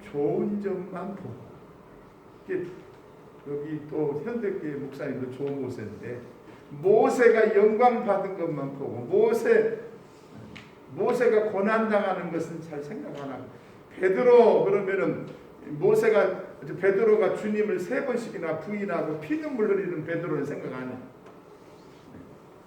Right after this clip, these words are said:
그러나 베드로가 하루에 삼천 명, 사천 명 전도해가지고 막 이 사람들에게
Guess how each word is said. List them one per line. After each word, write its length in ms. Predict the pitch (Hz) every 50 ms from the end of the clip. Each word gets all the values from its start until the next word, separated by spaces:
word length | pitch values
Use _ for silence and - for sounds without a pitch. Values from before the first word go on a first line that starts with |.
| - - -
그러나 560 | 214 214 214 220 208 202 - - - - - - - - - -
베드로가 920 | 180 208 214 196 214 214 214 208 202 208 208 208 - - - - - - - - - -
하루에 400 | - 247 247 254 254 233 214 214
삼천 540 | - - 226 233 233 226 - 240 214 196 190
명, 160 | 185 185 185
사천 380 | - 196 190 190 - 202 - -
명 120 | - -
전도해가지고 800 | - 185 185 196 196 185 175 - 165 156 156 143 139 135 139 139
막 440 | 135 131 - - - - - - - - - -
이 240 | 175 190 202 208 202 - - -
사람들에게 920 | - - 220 220 220 226 214 208 180 185 175 165 156 160 160 - - -